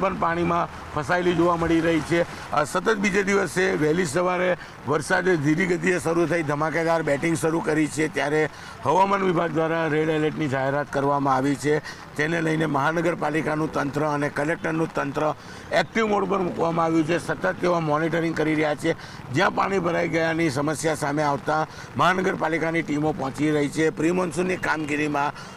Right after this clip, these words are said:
સુરત નિષ્ફળ છે. ગઈકાલના દિવસમાં સુરતના તમામ વિસ્તારોમાં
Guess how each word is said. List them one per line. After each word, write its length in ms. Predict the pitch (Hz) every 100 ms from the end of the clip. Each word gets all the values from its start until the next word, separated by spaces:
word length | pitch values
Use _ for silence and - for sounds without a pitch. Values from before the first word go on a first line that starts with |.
| - -
સુરત 280 | 180 190
નિષ્ફળ 440 | 170 165 - 170 160
છે. 260 | 156 165 - - - 131
ગઈકાલના 520 | 156 214 220 208 208
દિવસમાં 440 | 185 180 170 180 170
સુરતના 460 | 160 165 156 175
તમામ 380 | 170 156 175 185
વિસ્તારોમાં 680 | 170 - 170 170 165 165